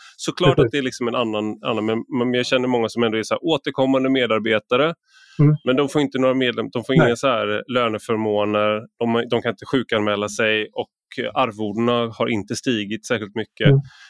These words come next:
Speaker 1: Men, eh, när man själv arbetar som fast på tidningen så kan man ha en dålig dag, man kan ha en bra dag. Eh, man ska såklart skriva, man har förväntan och man måste producera och allt sånt där. Men när du väl är inne där så har du det ganska bra.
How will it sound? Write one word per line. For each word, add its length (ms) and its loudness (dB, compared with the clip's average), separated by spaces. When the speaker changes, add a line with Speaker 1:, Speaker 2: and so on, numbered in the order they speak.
Speaker 1:
Men, 460 0
eh, 600 -2
när 80 0
man 140 0
själv 240 0
arbetar 280 0
som 200 -4
fast 280 -4
på 60 -14
tidningen 460 0
så 160 -10
kan 180 -2
man 140 -2
ha 200 2
en 80 -2
dålig 280 -2
dag, 240 0
man 140 -6
kan 100 -4
ha 80 2
en 40 -6
bra 220 2
dag. 240 -2
Eh, 360 2
man 120 -2
ska 120 -2
såklart 260 -4
skriva, 380 0
man 140 0
har 100 0
förväntan 540 -2
och 60 0
man 100 0
måste 320 -6
producera 420 -4
och 60 -4
allt 120 -10
sånt 140 -12
där. 120 -2
Men 160 0
när 100 0
du 80 -8
väl 220 2
är 40 -2
inne 340 0
där 280 2
så 220 -14
har 120 0
du 60 0
det 80 -2
ganska 320 -4
bra. 180 -2